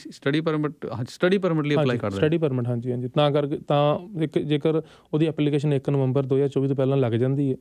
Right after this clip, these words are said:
Speaker 1: ਹੂੰ।
Speaker 2: then ਉਹ ਆ ਕੇ ਕਿਸੇ ਵੀ ਫੀਲਡ 'ਚ ਪੜ੍ਹਨ ਤੋਂ ਬਾਅਦ ਆਪਣਾ ਵਰਕ, ਅਹ, ਵਰਕ ਪਰਮਿਟ ਅਪਲਾਈ ਕਰ ਸਕਦਾ।
Speaker 1: ਬਸ਼ਰਤੇ ਉਹ ਜਿਹੜੇ ਰੂਲਸ ਨੇ,
Speaker 2: ਹਾਂਜੀ, ਜਿਹੜੇ ਮਰਜ਼ੀ ਰੂਲ ਨੇ,
Speaker 1: ਜਿਹੜੇ
Speaker 2: but
Speaker 1: ਉਹ
Speaker 2: ਜੇਕਰ ਆਪਣਾ
Speaker 1: ਲੈਂਗੁਏਜ ਵਾਲੇ, ਉਹ, ਉਹ ਤੇ, ਉਹ, ਉਹ ਤੇ
Speaker 2: ਲੈਂਗੁਏਜ ਵਾਲੇ ਤੇ ਲੱਗਣਗੇ, ਲੱਗਣਗੇ
Speaker 1: ਹਾਂ।
Speaker 2: ਜੀ। ਕਿਉਂਕਿ ਉਹਨਾਂ ਨੇ ਜਦੋਂ ਵੀ ਆਉਣਾ ਆ,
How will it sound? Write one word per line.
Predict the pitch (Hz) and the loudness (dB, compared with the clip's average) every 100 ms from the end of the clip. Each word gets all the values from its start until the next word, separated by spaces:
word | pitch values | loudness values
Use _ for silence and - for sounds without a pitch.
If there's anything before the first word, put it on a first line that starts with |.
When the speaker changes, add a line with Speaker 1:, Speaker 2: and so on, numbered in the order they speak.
| - | -8
Speaker 1:
ਹੂੰ। | 117 107 - _ _ - 131 | -10 -10 -18 _ _ -4 0
Speaker 2:
then | 135 139 | 2 2
ਉਹ | 139 | 2
ਆ | 127 | 0
ਕੇ | 139 | -2
ਕਿਸੇ | 131 131 135 | -4 -2 0
ਵੀ | 135 | 0
ਫੀਲਡ | 127 123 113 | 0 0 0
'ਚ | 120 | -2
ਪੜ੍ਹਨ | 120 120 120 | 0 0 0
ਤੋਂ | 123 | 0
ਬਾਅਦ | 120 120 | 0 -2
ਆਪਣਾ | 117 120 | -2 -4
ਵਰਕ, | 117 - | -4 -6
ਅਹ, | - | -6
ਵਰਕ | 131 120 113 | -2 -2 -2
ਪਰਮਿਟ | 123 117 120 | -4 -4 -2
ਅਪਲਾਈ | 123 117 | -4 -4
ਕਰ | 120 | -4
ਸਕਦਾ। | - 120 - - _ _ _ _ _ _ 120 | -8 -10 -10 -16 _ _ _ _ _ _ -8
Speaker 1:
ਬਸ਼ਰਤੇ | 120 123 107 127 | -4 -4 -2 -2
ਉਹ | |
ਜਿਹੜੇ | 120 123 | 0 0
ਰੂਲਸ | 120 120 113 | 0 0 -2
ਨੇ, | 113 113 104 101 - | -2 -2 -4 -4 -2
Speaker 2:
ਹਾਂਜੀ, | 127 127 | 0 2
ਜਿਹੜੇ | 127 143 | 2 2
ਮਰਜ਼ੀ | 151 127 143 | 0 0 0
ਰੂਲ | 143 143 | 2 0
ਨੇ, | 160 123 | -2 -2
Speaker 1:
ਜਿਹੜੇ | 120 120 | -2 0
Speaker 2:
but | 110 110 | 2 2
Speaker 1:
ਉਹ | 110 | 2
Speaker 2:
ਜੇਕਰ | 139 143 151 | 2 2 2
ਆਪਣਾ | 147 | 2
Speaker 1:
ਲੈਂਗੁਏਜ | 131 143 143 139 | 4 4 4 4
ਵਾਲੇ, | 139 127 | 4 2
ਉਹ, | 117 139 | 0 0
ਉਹ | - 143 | 0 -2
ਤੇ, | 147 | -2
ਉਹ, | 120 135 - | -2 -4 0
ਉਹ | |
ਤੇ | 151 | 2
Speaker 2:
ਲੈਂਗੁਏਜ | 160 165 175 | 4 4 2
ਵਾਲੇ | 170 | 2
ਤੇ | |
ਲੱਗਣਗੇ, | 156 131 143 131 | 2 2 0 0
ਲੱਗਣਗੇ | 120 123 127 | 0 -4 -4
Speaker 1:
ਹਾਂ। | |
Speaker 2:
ਜੀ। | 131 123 _ _ _ _ _ _ _ _ _ _ _ _ _ _ _ _ _ | -8 -14 _ _ _ _ _ _ _ _ _ _ _ _ _ _ _ _ _
ਕਿਉਂਕਿ | 147 135 156 | -2 2 2
ਉਹਨਾਂ | 156 - 175 143 147 | 0 -4 -2 0 2
ਨੇ | 143 | 2
ਜਦੋਂ | 139 143 | 2 2
ਵੀ | 160 | 0
ਆਉਣਾ | 127 123 | 0 2
ਆ, | 131 | 0